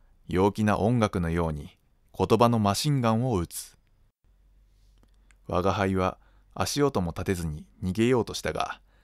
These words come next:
ご主人がシュッとやってきて捕まった。何でもいいが、今度は泣いてくれるなよ。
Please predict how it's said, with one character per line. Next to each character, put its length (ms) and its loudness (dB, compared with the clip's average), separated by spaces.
ご 120 0
主 140 -2
人 180 0
が 200 -8
シ 240 -8
ュ 20 -8
ッ 100 -12
と 100 0
や 120 2
っ 60 -20
て 160 -4
き 80 -16
て 300 -16
捕 100 2
ま 80 -4
っ 140 -14
た。 260 -8
何 240 2
で 80 6
も 140 4
い 140 2
い 20 -2
が、 340 -2
今 280 2
度 80 2
は 140 -2
泣 200 0
い 40 -2
て 120 -2
く 160 -6
れ 140 2
る 80 2
な 100 2
よ。 240 -2